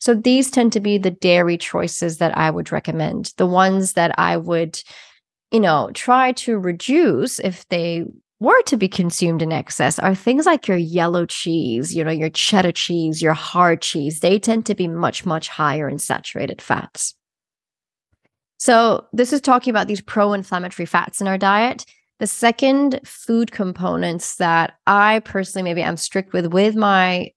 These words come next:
uh, clients with inflammatory bowel disease or ulcerative, you know, specifically ulcerative colitis is avoiding things like your emulsifiers that I've mentioned in the previous episode, artificial sweeteners, maltodextrin,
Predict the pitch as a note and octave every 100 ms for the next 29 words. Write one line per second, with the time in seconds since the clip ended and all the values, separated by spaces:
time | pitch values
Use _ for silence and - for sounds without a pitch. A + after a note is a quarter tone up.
0 | _ - F3 E3+ - F#3 E3 E3 E3 E3
1 | E3+ D#3+ D#3+ E3 - E3 D#3+ E3 E3 E3+
2 | E3+ - E3 E3+ - E3 D#3 - F3 F3
3 | F3 F3 D#3 E3+ F3+ F3 - G#3 B3+ A#3
4 | A3 - F3 - - - _ - - G#3
5 | A3+ A#3+ C4 B3+ B3 G#3 G3+ F3+ - E3+
6 | F3 F#3+ A3+ - G#3 G#3+ A3 F#3+ E3+ D#3+
7 | D#3+ E3+ - F#3 E3+ E3+ E3 - E3 D#3+
8 | D#3 - A3+ A3 A3+ A3 G#3+ G#3+ - F#3+
9 | F#3 - A3+ C4 B3 G3+ F#3 E3 - E3+
10 | F3+ E3+ E3 - F#3+ F#3+ F3+ - - -
11 | E3+ D#3+ E3